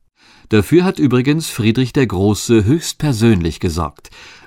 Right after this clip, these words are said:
Ursprünglich gehörte das Nauener Tor zur Potsdamer Stadtmauer. Von dort aus führte eine Straße in Richtung des Ortes Nauen, daher der Name. Etwas ganz Besonderes ist auch das holländische Viertel, das Sie von hier aus in wenigen Minuten erreichen.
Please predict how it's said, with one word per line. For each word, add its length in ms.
Ursprünglich 680
gehörte 320
das 200
Nauener 440
Tor 240
zur 260
Potsdamer 520
Stadtmauer. 680
Von 220
dort 280
aus 200
führte 340
eine 180
Straße 520
in 160
Richtung 380
des 240
Ortes 460
Nauen, 400
daher 320
der 160
Name. 360
Etwas 320
ganz 200
Besonderes 640
ist 200
auch 100
das 320
holländische 540
Viertel, 460
das 200
Sie 120
von 180
hier 260
aus 200
in 120
wenigen 320
Minuten 460
erreichen. 560